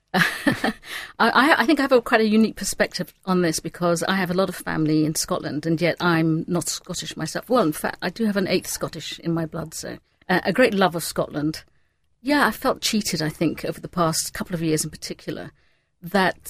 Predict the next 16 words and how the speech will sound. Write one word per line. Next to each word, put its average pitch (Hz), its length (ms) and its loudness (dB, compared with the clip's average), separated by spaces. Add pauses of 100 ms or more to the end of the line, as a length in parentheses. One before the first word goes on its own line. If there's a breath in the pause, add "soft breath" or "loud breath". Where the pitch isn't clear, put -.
the 190 80 -2
debate 170 380 0
hasn't 160 260 -2
been 165 140 0
shared 165 360 0
with 156 100 2
us 156 200 -4
down 156 180 -2
south. 143 400 -8 (800)
I 208 120 4
do 262 300 4
understand 220 420 4
the 185 60 -4
position 185 560 0
that 175 240 2
it's - 240 0